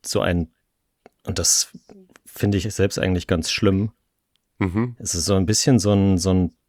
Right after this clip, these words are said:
Speaker 1: preußischen Arbeitsethos, weißt du, mit, mit
Speaker 2: <laughs>
Speaker 1: so erkältet auf jeden Fall arbeiten gehen und so, ne, Herr Bundeskanzler?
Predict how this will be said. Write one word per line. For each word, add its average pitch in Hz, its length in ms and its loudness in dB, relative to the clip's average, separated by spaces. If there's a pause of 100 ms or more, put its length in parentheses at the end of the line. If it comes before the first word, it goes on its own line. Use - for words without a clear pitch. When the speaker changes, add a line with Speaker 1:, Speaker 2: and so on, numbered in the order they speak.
(140)
Speaker 1:
preußischen 95 840 0
Arbeitsethos, 87 1080 -4
weißt - 240 -2
du, 85 60 -2
mit, 80 240 -6
mit - 320 -2 (280)
Speaker 2:
<laughs> - 280 -20
Speaker 1:
so - 180 -2
erkältet 101 580 2
auf - 200 -4
jeden 95 160 0
Fall 90 200 2
arbeiten 92 540 4
gehen 95 300 0
und 101 120 -2
so, 90 160 0
ne, 104 280 4 (100)
Herr 120 140 4
Bundeskanzler? 127 840 4